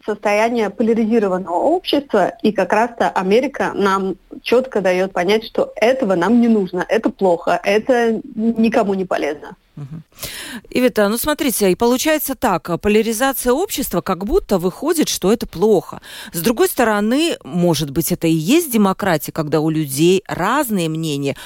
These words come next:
Speaker 2: а не одно какое-то усредненное, плюс-минус похожее на другое.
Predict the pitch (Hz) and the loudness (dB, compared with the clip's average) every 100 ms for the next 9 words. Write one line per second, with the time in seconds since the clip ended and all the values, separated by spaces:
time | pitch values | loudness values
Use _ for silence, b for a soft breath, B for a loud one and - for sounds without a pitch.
0 | B - 190 190 180 143 240 285 180 214 | B 0 2 4 2 2 -2 0 -2 0
1 | 208 190 175 - 160 165 226 294 180 - | 2 0 0 -2 -2 0 0 0 -2 0
2 | 170 185 202 277 214 - - 202 208 214 | -2 0 0 0 -2 -4 -2 0 2 2
3 | 202 208 254 254 196 | 2 0 -2 0 0